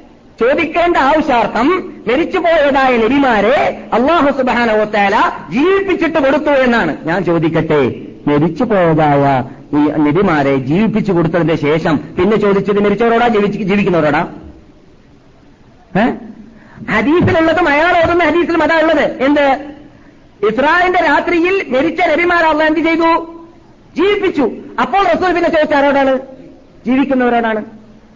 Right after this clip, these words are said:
നീ ചോദിച്ചോ, ആരോട്? മൊയ്തീൻ ഷേഖിനോട്. എപ്പോൾ? നിനക്കിപ്പോൾ മൊയ്തീൻ ഷേഖിന്റെ മുമ്പിൽ വന്നിട്ടില്ല, ഞാനാണ് മൊയ്തീൻ ഷേഖ്, അള്ളാഹ് എന്നെ ജീവിച്ചിരിപ്പി-, ജീവിപ്പിച്ചിരിക്കുകയാണ്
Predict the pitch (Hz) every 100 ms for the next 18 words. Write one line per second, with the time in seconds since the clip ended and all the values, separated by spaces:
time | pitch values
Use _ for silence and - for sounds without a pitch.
0 | - - 285 403 392 359 359 - 330 320
1 | - 262 320 311 311 302 269 339 311 311
2 | 294 277 269 320 302 240 - 294 359 381
3 | 349 311 311 359 320 311 302 285 285 269
4 | 269 269 269 262 277 254 240 254 254 269
5 | 285 269 269 247 247 262 254 247 262 220
6 | 269 233 240 233 240 240